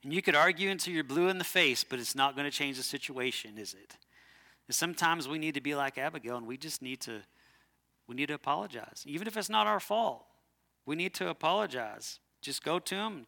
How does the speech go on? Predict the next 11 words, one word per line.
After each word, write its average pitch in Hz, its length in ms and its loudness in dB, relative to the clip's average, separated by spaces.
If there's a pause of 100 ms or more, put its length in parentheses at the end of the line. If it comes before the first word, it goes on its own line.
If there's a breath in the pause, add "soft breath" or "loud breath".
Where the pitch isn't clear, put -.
talk 156 240 4
about 165 280 2
it. 147 60 -10
"Look, 143 220 -6
whatever 156 380 0
I'm, 139 220 -2
I've 117 180 -6
done, 151 220 2
I'm, 120 200 -6
I'm 107 160 -8
sorry." 175 540 0